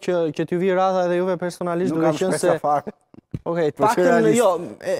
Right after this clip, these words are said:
Speaker 1: e mira është që, që t'jemi në rregull me veten në mënyrë
Speaker 2: Po, po.
Speaker 1: që edhe të, unë them të vërtetën, unë nuk aplikova fare për të bler bilet.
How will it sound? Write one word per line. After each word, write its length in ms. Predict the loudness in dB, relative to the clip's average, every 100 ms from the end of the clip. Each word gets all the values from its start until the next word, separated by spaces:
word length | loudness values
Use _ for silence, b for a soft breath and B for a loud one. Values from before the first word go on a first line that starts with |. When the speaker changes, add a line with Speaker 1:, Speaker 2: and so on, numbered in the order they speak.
| -2
Speaker 1:
e 60 | 0
mira 200 | 2 0
është 160 | 0 -4
që, 120 | -4 -6
që 80 | -4
t'jemi 300 | -2 0 0 0
në 100 | 0
rregull 280 | 0 0 0
me 100 | 0
veten 280 | 0 0 0
në 80 | 0
mënyrë 240 | 0 2
Speaker 2:
Po, 80 | 2
po. 60 | 2
Speaker 1:
që 680 | 2 0 _ -20 _ -2
edhe 120 | 0 0 0
të, 120 | 0
unë 260 | 2 -2 -6 _ _ -6
them 160 | -2 0
të 40 | 0
vërtetën, 360 | 0 0 0 0
unë 80 | 0
nuk 100 | 0
aplikova 400 | 0 0 2 0
fare 280 | 0 0 0
për 180 | -2 -4
të 80 | -2
bler 140 | -2 -2
bilet. 360 | -2 -2 -4